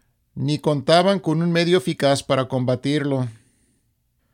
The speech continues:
Un virus invade una célula viva, secuestra su maquinaria interna y genera copias de sí mismo.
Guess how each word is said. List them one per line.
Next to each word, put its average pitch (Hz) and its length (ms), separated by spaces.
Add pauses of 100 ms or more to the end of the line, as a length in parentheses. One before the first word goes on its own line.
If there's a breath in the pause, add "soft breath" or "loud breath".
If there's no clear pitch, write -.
(640)
Un 185 260
virus 190 360
invade 160 280
una 175 160
célula 170 400
viva, 175 320
secuestra 165 480
su 160 140
maquinaria 147 560
interna 156 540
y 147 60
genera 139 360
copias 151 360
de 127 120
sí 139 200
mismo. 139 560